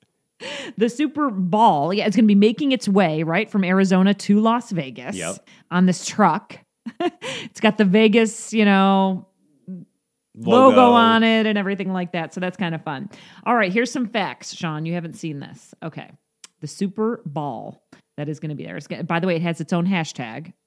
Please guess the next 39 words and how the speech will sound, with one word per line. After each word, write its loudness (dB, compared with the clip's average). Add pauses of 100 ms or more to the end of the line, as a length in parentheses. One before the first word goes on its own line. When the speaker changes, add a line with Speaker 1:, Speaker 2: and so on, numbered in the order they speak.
(300)
Speaker 2:
Oh. -2
Speaker 1:
Hashtag 0
Vegas 0
Super -2
Ball. -6
Speaker 2:
Okay. -6 (420)
Speaker 1:
Uh, -2
the -6
Super -4
Ball 0
is -2
thirteen -4
feet -8
long -2
and -4
by 2
eight -4
feet -4
in 2
diameter. -4 (600)
Once -2
it's -6
on 0
the -2
base, -4
the -6
total -2
height -4
is -4
nine -4
feet. -12 (300)
Speaker 2:
Wow. -10 (800)
Speaker 1:
Its -4
inner 0 (260)
is 2
made 2
from -4
carved -2
blocks -6